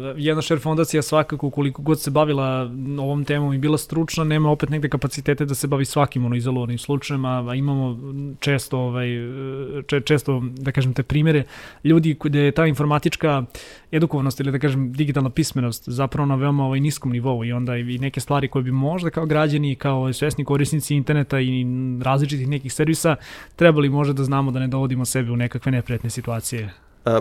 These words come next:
Speaker 2: pa, znaš kako, pitanje te neke digitalne higijene je jako bitno, mislim, ono, e, kad izađemo iz kuće, zaključamo,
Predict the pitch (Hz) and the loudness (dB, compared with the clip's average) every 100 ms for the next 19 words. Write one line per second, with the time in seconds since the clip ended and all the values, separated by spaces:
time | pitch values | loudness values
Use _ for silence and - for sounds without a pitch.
0 | - 160 190 - 190 190 147 - 143 156 | 2 -2 0 2 2 4 2 0 0 0
1 | 139 143 139 139 110 101 123 127 123 110 | 0 -2 0 -2 -2 -2 0 0 0 -2
2 | 104 110 98 110 117 120 107 110 - 104 | -2 -6 -2 0 2 2 2 0 -2 -4
3 | 95 110 107 98 - 90 - 98 98 98 | -2 -4 -4 -6 -6 -8 -6 -4 -2 -4
4 | 98 58 101 113 110 - 101 104 110 107 | -4 -4 -4 -4 -6 -6 -4 -4 -2 -4
5 | 101 - 110 107 95 - 98 - 110 95 | -6 -6 -6 -6 -8 -8 -10 -6 -4 -2
6 | 92 - | -4 -4